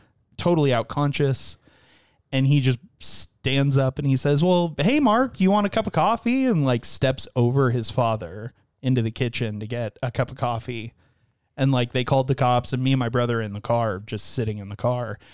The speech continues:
And they call the cops, and the cops come in and ask him how old he is. And he says, "I'm eighteen years old." And they say, "Well, when were you born?" He says, "I was born in nineteen forty-three."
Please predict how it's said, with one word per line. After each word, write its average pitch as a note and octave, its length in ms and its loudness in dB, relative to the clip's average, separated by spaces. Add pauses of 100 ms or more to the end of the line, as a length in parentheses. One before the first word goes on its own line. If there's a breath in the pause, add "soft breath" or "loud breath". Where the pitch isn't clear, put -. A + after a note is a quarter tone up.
(240 loud breath)
And A#2+ 100 -2
they A#2 60 0
call A#2+ 200 2
the B2 80 -2
cops, A#2 420 0
and A#2 120 -2
the A2+ 40 -6
cops A#2 300 -2
come A#2+ 240 0
in A#2 320 0
and A2 260 -4 (480 soft breath)
ask A#2+ 320 -4
him A#2 160 0
how B2 280 0
old B2+ 320 -2
he G2 160 -4
is. G2+ 400 -10 (280 soft breath)
And B2+ 120 -4
he B2+ 80 0
says, C3+ 240 0
"I'm B2 100 2
eighteen D3 400 0
years C#3+ 220 2
old." D3 240 0
And G2+ 100 -12
they G#2+ 80 -10
say, A#2 220 -4
"Well, A2+ 180 0
when B2 200 2
were C3 80 2
you A#2 120 2
born?" B2 440 -2
He A2+ 120 -12
says, A2 260 -6
"I A2+ 60 -4
was A2+ 240 -2
born C3 320 0
in A2+ 120 -2
nineteen B2+ 360 -2
forty-three." C#3+ 640 0